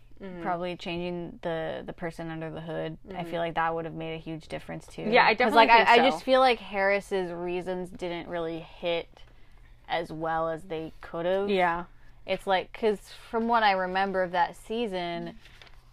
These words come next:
Speaker 2: the kids had nothing to do with him
Speaker 1: No.
Speaker 2: disappearing.
Speaker 1: They were,
Speaker 2: It was,
Speaker 1: they were
Speaker 2: it was,
Speaker 1: trying to figure it out.
Speaker 2: it was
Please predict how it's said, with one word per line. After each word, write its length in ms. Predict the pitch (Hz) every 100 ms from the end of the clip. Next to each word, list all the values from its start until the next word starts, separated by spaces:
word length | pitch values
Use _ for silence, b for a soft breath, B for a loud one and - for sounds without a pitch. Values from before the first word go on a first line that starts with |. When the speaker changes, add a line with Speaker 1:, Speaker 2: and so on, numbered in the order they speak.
| 185
Speaker 2:
the 80 | 196
kids 380 | - - 208 -
had 180 | 190 180
nothing 540 | 185 190 190 196 185
to 100 | -
do 180 | 170 180
with 140 | 170
him 220 | 190 175 175
Speaker 1:
No. 60 |
Speaker 2:
disappearing. 500 | 170 - 170 - 170
Speaker 1:
They 80 | 190
were, 80 | 190
Speaker 2:
It 40 |
was, 80 | 185
Speaker 1:
they 100 | 202
were 60 | 196
Speaker 2:
it 60 | 190
was, 40 |
Speaker 1:
trying 160 | 190 196
to 60 |
figure 240 | 185 180 165
it 60 |
out. 160 | 165 190
Speaker 2:
it 60 | 202
was 200 | 202